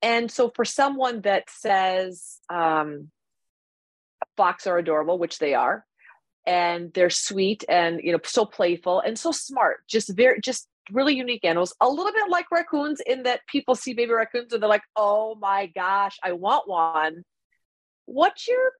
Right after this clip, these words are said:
advice as a seasoned fox owning and loving veteran? What's your advice?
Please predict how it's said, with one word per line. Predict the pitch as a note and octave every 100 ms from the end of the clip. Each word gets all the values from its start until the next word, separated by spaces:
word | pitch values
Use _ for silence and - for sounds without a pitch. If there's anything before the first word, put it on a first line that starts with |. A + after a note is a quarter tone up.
| -
advice | D#4+ C#4 E3 C3+ - -
as | F#3+ F#3+
a | F#3+
seasoned | - - A#3 A#3 G#3 F#3+ F3+ F3 - _ _ _
fox | G#3 G3 G3 - - _ _ _
owning | G3 G3+ F#3 E3+ E3+ -
and | F#3
loving | F3+ F3 E3+ E3
veteran? | D#3 F#3 F3 C3+ C#3+ D#3+
What's | G3 -
your | C4
advice? | C4 G3 - - -